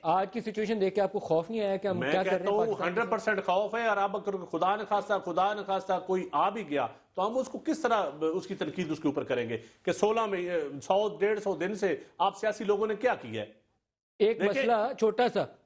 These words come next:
Speaker 1: उसका
Speaker 2: कोई
Speaker 1: हल नहीं
Speaker 2: मसले
Speaker 1: ढूंढ
Speaker 2: नहीं है।
Speaker 1: सके।
Speaker 2: मैं कहता
Speaker 1: आपस में
Speaker 2: हूँ
Speaker 1: बैठ के बात नहीं कर
Speaker 2: चार
Speaker 1: सके।
Speaker 2: पांच बैठ, आप सियासत, ये कौन सी सियासत? सियासत में कभी दरवाजे बंद नहीं होते,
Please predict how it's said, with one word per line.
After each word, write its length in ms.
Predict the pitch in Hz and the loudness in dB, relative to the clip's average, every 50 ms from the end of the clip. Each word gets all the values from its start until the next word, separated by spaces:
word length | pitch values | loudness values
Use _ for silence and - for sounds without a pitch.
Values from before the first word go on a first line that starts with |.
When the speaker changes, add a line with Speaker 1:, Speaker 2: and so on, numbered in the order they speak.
| - | -2
Speaker 1:
उसका 140 | 220 202 277 | 2 2 4
Speaker 2:
कोई 100 | 311 247 | 4 2
Speaker 1:
हल 140 | 196 208 208 | 2 2 0
नहीं 100 | 226 233 | -2 -2
Speaker 2:
मसले 100 | 220 381 | -2 0
Speaker 1:
ढूंढ 120 | 359 330 | 0 0
Speaker 2:
नहीं 140 | 320 294 302 | 0 0 0
है। 60 | 294 | 0
Speaker 1:
सके। 80 | 277 247 | 0 0
Speaker 2:
मैं 140 | 254 254 254 | 0 0 2
कहता 140 | 202 208 226 | 2 2 2
Speaker 1:
आपस 160 | 220 269 277 | 2 0 0
में 60 | 285 | 0
Speaker 2:
हूँ 80 | 285 254 | 2 0
Speaker 1:
बैठ 220 | 233 240 233 214 | 2 2 0 0
के 80 | 254 262 | 0 0
बात 240 | 202 214 214 202 | 2 2 0 0
नहीं 100 | 220 240 | -2 0
कर 60 | 196 240 | 0 2
Speaker 2:
चार 200 | 233 254 285 - | 2 2 2 0
Speaker 1:
सके। 100 | 165 165 | -2 -2
Speaker 2:
पांच 440 | 226 220 233 247 - - - - | -2 0 -2 -2 -4 -6 -16 -10
बैठ, 300 | 180 160 202 220 269 277 - - 123 123 117 | 0 0 2 2 2 -2 -4 -8 -14 -10 -4
आप 200 | 120 139 160 - | -2 -2 -2 -2
सियासत, 400 | - - 143 127 131 - 196 185 | -4 -6 -4 -4 -4 -6 -8 -10
ये 60 | 233 | -10
कौन 280 | - - 151 156 196 233 | -8 -4 -2 0 0 0
सी 120 | - 381 | -2 -4
सियासत? 300 | - - 240 233 - - | -2 0 -2 -2 -2 -4
सियासत 340 | - - 151 151 151 - - - | -4 -2 -2 -2 -2 -4 -4 -4
में 120 | 156 - | -4 -2
कभी 180 | 165 170 196 247 | -2 -2 -4 -2
दरवाजे 380 | 277 277 254 247 240 220 233 | 0 0 2 2 0 -2 -2
बंद 240 | 208 196 202 190 190 | -2 -2 -2 -2 -2
नहीं 100 | 185 175 | -2 -2
होते, 540 | 139 117 113 - 107 95 - - _ _ | -2 -2 -2 -4 -6 -6 -6 -14 _ _